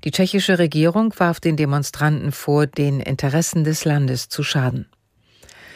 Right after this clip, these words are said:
In den Ermittlungen zur Krise des Rundfunks Berlin-Brandenburg hat die Generalstaatsanwaltschaft Berlin Räume des Senders durchsucht. Wie ein Sprecher mitteilte, wurden im Bereich der Intendanz Unterlagen beschlagnahmt.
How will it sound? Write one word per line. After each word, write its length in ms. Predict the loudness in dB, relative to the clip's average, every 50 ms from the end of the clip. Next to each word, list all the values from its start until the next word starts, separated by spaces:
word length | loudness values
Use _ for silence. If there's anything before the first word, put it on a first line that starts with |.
| -20 -20 -20 -20 _ _ _ _ _ 0
In 180 | 2 4 6 6
den 240 | 6 6 4 4 2
Ermittlungen 680 | 2 2 2 2 0 0 0 2 2 4 4 2 2
zur 220 | 0 0 -2 -2
Krise 480 | -2 -4 -4 -2 0 0 0 2 0 0
des 360 | 0 0 -2 -2 -4 -6 -2
Rundfunks 600 | 0 0 0 0 0 0 0 0 0 0 -2 -4
Berlin-Brandenburg 1080 | -2 -2 0 0 0 0 0 0 0 0 0 0 0 -2 -2 0 0 -2 -2 -4 -4
hat 200 | -6 -6 -6 -4
die 80 | -4 -4
Generalstaatsanwaltschaft 1500 | -2 -2 0 0 0 0 0 0 -2 -2 -2 0 0 0 0 -2 -4 -2 0 0 0 -2 -2 -2 -2 -2 -2 -4 -8 -4
Berlin 440 | -2 0 0 0 0 0 0 0 -2 -4 -10 -20 -20 -20 -20 -14 _ 0
Räume 400 | 2 2 4 4 4 2 2 2
des 240 | 0 0 -2 -2 -2
Senders 420 | 0 0 2 2 0 0 -2 -2
durchsucht. 580 | -4 -6 -6 -6 -6 -8 -8 -10 -10 -16 -20 -20 _ -20 -20 -20 -20 -16 -6
Wie 160 | -2 0 2 2
ein 100 | 0 -2
Sprecher 400 | -4 -2 0 0 0 2 2 2
mitteilte, 680 | 2 0 2 2 2 2 2 2 2 2 0 2 2 2
wurden 300 | 2 2 2 0 -2 -4
im 220 | -2 -2 -2 0
Bereich 540 | 0 0 0 0 0 0 0 -2 -4 -6 -4
der 200 | -2 -2 -2 0
Intendanz 640 | -2 -2 0 0 0 2 2 2 2 2 0 -2 -2 -2
Unterlagen 640 | 0 0 2 2 2 2 2 2 0 0 -2 -2
beschlagnahmt. 800 | -2 -2 -4 -2 -2 -2 -2 -2 -2 -2 -2 -2 -2 -6 -10